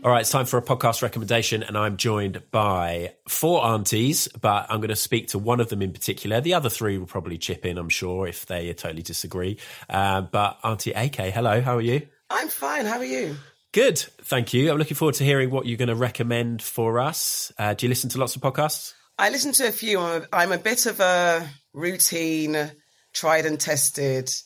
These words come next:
Speaker 2: stick with one if I like them and that's it kind of person. So
Speaker 1: Okay.
Speaker 2: I've got a few in my little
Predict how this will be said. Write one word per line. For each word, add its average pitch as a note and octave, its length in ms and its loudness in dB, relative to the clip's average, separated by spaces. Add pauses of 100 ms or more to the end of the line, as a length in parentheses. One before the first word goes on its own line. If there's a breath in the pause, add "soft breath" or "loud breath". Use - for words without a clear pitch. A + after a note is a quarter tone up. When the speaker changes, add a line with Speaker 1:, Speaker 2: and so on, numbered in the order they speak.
(180)
Speaker 2:
stick - 380 -2
with D#3 140 -6
one C#3 300 0
if C3+ 100 0
I C#3 60 0
like C3 240 0
them C3 200 -4
and C3 120 -2
that's - 260 0
it C#3+ 180 -4
kind B2+ 200 -6
of B2+ 60 -10
person. B2+ 460 -2
So - 140 0
Speaker 1:
Okay. A#2 240 2 (180 loud breath)
Speaker 2:
I've - 80 -12
got F3 100 -2
a - 80 -6
few D3 340 -2
in B2 60 -4
my A#2 160 -4
little A#2+ 300 -8